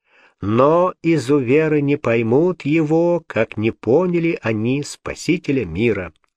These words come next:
И его, царя земного, предадут смерти, как до него предали смерти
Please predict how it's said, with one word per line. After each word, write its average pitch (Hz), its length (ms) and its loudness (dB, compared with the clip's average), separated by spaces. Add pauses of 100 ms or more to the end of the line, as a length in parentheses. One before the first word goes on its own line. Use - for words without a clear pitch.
(760)
И 131 60 4
его, 135 720 4
царя 143 600 -2
земного, 110 1040 0 (600)
предадут 120 560 2
смерти, 139 720 -2 (540)
как 104 220 0
до 113 120 4
него 127 380 2
предали 160 540 0
смерти 123 720 -4